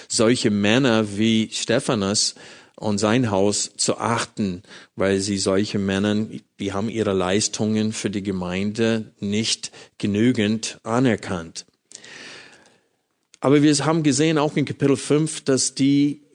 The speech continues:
einander gegenseitig angeklagt hatten.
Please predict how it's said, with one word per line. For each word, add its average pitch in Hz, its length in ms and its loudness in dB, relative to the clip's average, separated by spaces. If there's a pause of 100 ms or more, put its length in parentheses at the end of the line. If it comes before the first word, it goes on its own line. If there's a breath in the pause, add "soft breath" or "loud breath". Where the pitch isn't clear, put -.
einander 135 480 0
gegenseitig 127 1300 0
angeklagt 117 840 -4
hatten. 87 420 -8